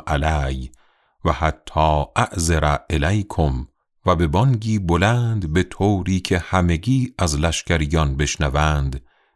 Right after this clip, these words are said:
ندا در داد: ای مردم، گفتار مرا بشنوید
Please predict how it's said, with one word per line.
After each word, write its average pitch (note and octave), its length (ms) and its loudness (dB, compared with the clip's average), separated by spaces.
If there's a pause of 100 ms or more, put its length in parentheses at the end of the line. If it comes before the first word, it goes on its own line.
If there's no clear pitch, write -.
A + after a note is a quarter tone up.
(120)
ندا F2 500 2
در D#2+ 180 0
داد: C#2 720 -2 (140)
ای E2 240 0
مردم، E2+ 720 0 (720)
گفتار E2 720 0
مرا D2+ 420 2
بشنوید E2 880 -4